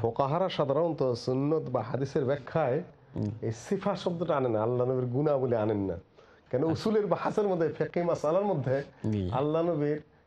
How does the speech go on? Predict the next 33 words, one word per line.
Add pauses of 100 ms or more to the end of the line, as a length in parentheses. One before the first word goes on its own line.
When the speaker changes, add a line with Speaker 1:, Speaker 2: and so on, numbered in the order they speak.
Speaker 1:
এই
সৃষ্টিগত (140)
যে (240)
গুণাবলী
এগুলো (100)
আছে,
Speaker 2:
জি।
Speaker 1:
এগুলো
সাধারণত (100)
আসে
Speaker 2:
ধন্যবাদ
Speaker 1:
না।
Speaker 2:
জনাব
ডক্টর
Speaker 1:
কারণ
Speaker 2:
মুস্তাফিজ
Speaker 1:
মাসআলা
Speaker 2:
সাহেবকে।
Speaker 1:
সাবেত
করার
জন্য
Speaker 2:
আহ,
সম্মানিত
Speaker 1:
কৌতুক।
Speaker 2:
সুধী
ও
দর্শকবৃন্দ, (460)
আমরা (160)
খুব (600)
আজকে (240)
প্রাণবন্তভাবে
আলোচনা
করতেছিলাম